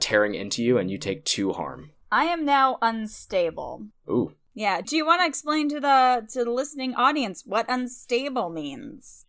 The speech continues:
Speaker 1: So once you reach four harm, your wounds are now considered unstable, which means that if you don't get medical treatment, they will continue to get worse and you will continue to take harm until you die.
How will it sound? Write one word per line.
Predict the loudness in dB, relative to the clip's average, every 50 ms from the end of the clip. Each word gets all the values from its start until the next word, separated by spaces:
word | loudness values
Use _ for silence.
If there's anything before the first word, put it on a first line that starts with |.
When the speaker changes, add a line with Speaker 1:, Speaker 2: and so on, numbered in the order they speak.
| _ -2
Speaker 1:
So | 6 8 8
once | 8 8 6 4 4 2
you | 2 4
reach | 4 4 2 2 0 -4
four | -2 2 6 6 8 6 6
harm, | 4 2 2 4 4 2 2 2
your | 2 2 2 2 2
wounds | 2 0 0 -2 -2 0 0
are | 0 0 2
now | 2 2 2 2 2 0
considered | 0 -2 -2 -2 2 4 4 6 6 4 2 2
unstable, | -2 -4 -2 -2 -2 -2 0 -2 -2 -2 -2 -4 -4 -6 -8 -8
which | -6 -6 -6 -4
means | -4 -4 -4 -2 0
that | 0 0 0
if | 0 -2 -4
you | -8 -4
don't | 0 0 0 0 0 -4 -6
get | -4 0 0 0 0 -2 -4
medical | -4 -2 -2 -2 0 0 -2 -2
treatment, | 0 0 0 0 2 0 -2 -2 -4 -2
they | 2 4 4
will | 4 4 2
continue | 0 0 0 0 2 2 4 4 6 6
to | 6
get | 4 2 0 -2
worse | 0 0 2 2 2 0
and | 0 -2 -2
you | -2 -2
will | -2
continue | -2 -4 -6 -6 -6 -4 -4 -4 -4
to | -4 -2
take | -2 -2 -2
harm | -2 -2 0 0 0 0
until | 0 0 0 0 0 0
you | -2 -4 -6
die. | -8 -10 -10